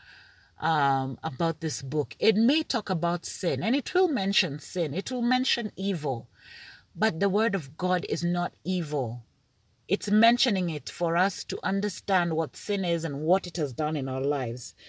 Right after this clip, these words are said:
And I like how David goes further and gives, like, he's trying to describe how beautiful the word of God is. And he says, "They are more precious than gold, than much pure gold."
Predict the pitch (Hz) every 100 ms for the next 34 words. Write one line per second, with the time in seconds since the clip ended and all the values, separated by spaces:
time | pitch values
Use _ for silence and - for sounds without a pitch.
0 | - - - - _ _ - 180 175 -
1 | _ _ _ _ _ _ _ _ _ -
2 | 196 254 302 - 202 170 185 175 117 165
3 | 175 - - 165 165 156 - 180 165 202
4 | 214 170 139 131 - - - - - _
5 | _ - 208 - 233 247 233 156 151 -
6 | 185 175 160 - - 180 135 160 170 165
7 | 147 131 139 156 147 127 147 147 139 131
8 | 127 151 151 170 170 170 170 170 208 226
9 | 208 190 190 170 151 143 143 160 160 156
10 | - - - - _ 214 196 202 220 -
11 | - - 180 160 156 135 139 127 110